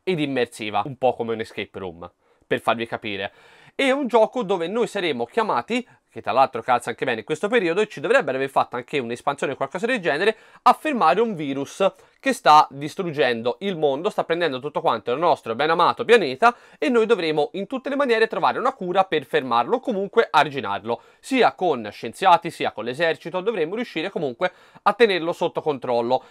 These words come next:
Ed è un gioco cooperativo, qui non si rema uno contro l'altro, ma un gioco appunto cooperativo dove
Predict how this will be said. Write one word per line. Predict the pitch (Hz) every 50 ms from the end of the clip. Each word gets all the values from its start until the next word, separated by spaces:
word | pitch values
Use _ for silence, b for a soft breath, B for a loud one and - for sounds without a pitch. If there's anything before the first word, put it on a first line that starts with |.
| B B B
Ed | - 262 277
è |
un | 294 277 214
gioco | 226 196 170 - - 151 - -
cooperativo, | - 240 214 - 156 143 143 - 127 113 107 135 -
qui | - - 123 113
non | 107 110 104
si | - -
rema | 113 110 110 107 107
uno | 107 107 113
contro | 110 113 110 131
l'altro, | 147 139 - - 110 104
ma | 104
un | 104 110
gioco | 139 156 143 - 120
appunto | - - 151 135 - 131
cooperativo | - 127 113 131 135 139 - 175 131 110 107
dove | 127 151 156 131 123 117 104